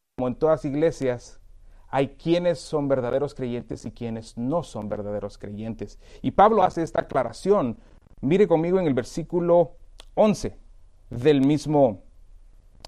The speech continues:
del mismo capítulo cinco. Dice: "Sino que en efecto os escribí que no anduvierais en compañía de ninguno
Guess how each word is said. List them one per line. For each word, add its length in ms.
del 120
mismo 180
capítulo 380
cinco. 440
Dice: 520
"Sino 360
que 200
en 80
efecto 480
os 160
escribí 880
que 120
no 160
anduvierais 1040
en 140
compañía 520
de 120
ninguno 340